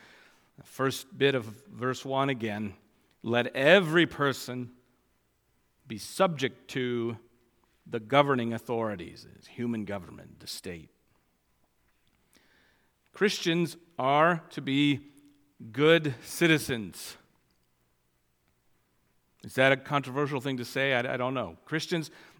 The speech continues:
are to be good citizens, even the best citizens, obeying those in power as the leaders of the land.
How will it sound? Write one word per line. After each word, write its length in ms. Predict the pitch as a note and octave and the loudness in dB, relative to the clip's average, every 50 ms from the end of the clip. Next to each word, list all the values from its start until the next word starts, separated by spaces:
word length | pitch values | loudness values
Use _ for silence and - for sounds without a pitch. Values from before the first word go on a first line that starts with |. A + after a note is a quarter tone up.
| _ _ | _ _
are 240 | - C3+ C#3+ D3+ D#3 D3+ | 2 4 6 6 4 4
to 160 | - D#3 C#3+ | 0 -4 -2
be 140 | C3+ C#3+ B2+ | -2 -2 -4
good 380 | A2+ F#2+ - C#3+ D#3 D#3+ D3 | -6 -6 -2 0 0 0 -2
citizens, 440 | - - - D#3 D3+ B2+ A2+ A2+ A#2+ | -4 -4 -2 -2 -2 -2 -4 -6 -6
even 380 | - G3 A3 B3+ B3+ D4 A3 E3 | -2 0 0 0 2 0 0 0
the 100 | C#3 A2+ | -2 -4
best 440 | F#2 - C#3+ F3+ F#3+ - - - | -4 -2 0 0 0 0 -2 -6
citizens, 720 | - - C3+ A2 G#2 - - F#2+ D2+ - - _ - - - _ _ _ _ _ _ _ _ _ _ _ _ _ _ _ _ _ _ _ _ _ _ _ _ _ - - | -4 -4 -4 -4 -4 -6 -10 -14 -16 -16 -20 _ -20 -20 -20 _ _ _ _ _ _ _ _ _ _ _ _ _ _ _ _ _ _ _ _ _ _ _ _ _ -10 -6
obeying 520 | C#3+ B2+ A#2+ C#3+ D3 D#3 E3 F3+ F#3 F3 | -6 -2 2 4 6 6 6 6 4 2
those 320 | C#3+ D3+ D3+ D#3 E3 C#3 D#3+ | 4 4 6 6 6 4 2
in 120 | D#3 D3 | 0 -2
power 460 | D3 - C#3+ C3 C3 C3 C3+ C#3+ C#3+ | -2 0 4 4 6 6 6 6 4
as 220 | C#3 C3+ C3 A#2 A2+ | 4 2 0 -2 -2
the 120 | C3 B2+ | -2 0
leaders 400 | B2+ C3 C3 C3+ C3 C#3 B2+ A2+ | 0 0 0 0 0 -2 -2 -4
of 80 | C3 A#2 | -6 -6
the 100 | C3 C3 | -4 0
land. 480 | B2+ B2+ A#2+ A#2+ A2+ G2+ F#2 E2+ D#2+ | 0 0 0 0 -2 -6 -8 -10 -14